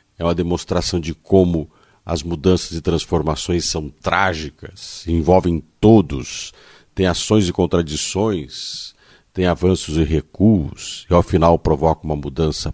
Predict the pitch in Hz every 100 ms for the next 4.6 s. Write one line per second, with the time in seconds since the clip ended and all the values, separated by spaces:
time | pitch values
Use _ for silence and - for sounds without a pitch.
0 | - 92 85 - - 85 78 78 71 69
1 | 67 65 - - 67 - - - - -
2 | _ - - _ _ 87 85 80 82 82
3 | 82 73 78 78 - 80 - - - -
4 | 80 67 76 - - -